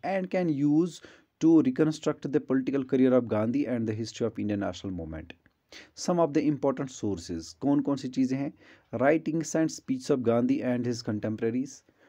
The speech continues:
जो भी गांधी जी ने लिखा, चाहे स्पीच दिए या कहीं पे लिखा,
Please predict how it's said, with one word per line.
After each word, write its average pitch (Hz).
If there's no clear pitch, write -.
जो 123
भी 147
गांधी 135
जी 131
ने 139
लिखा, 123
चाहे 117
स्पीच 131
दिए 120
या 107
कहीं 123
पे 113
लिखा, 107